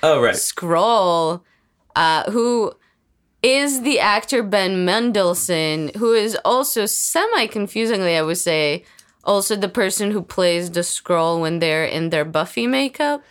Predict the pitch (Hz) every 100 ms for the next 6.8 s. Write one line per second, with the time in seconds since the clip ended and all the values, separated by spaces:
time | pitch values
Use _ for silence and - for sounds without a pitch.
0 | - - - 180 208 170 208 226 220 185
1 | 170 170 151 - 156 143 151 151 143 143
2 | 147 131 104 98 104 92 90 - - 104
3 | 104 95 - 135 180 233 233 208 160 131
4 | - 113 - 104 120 117 110 - 113 104
5 | 95 76 95 90 95 - 95 90 - 85
6 | 82 85 82 85 90 85 82 76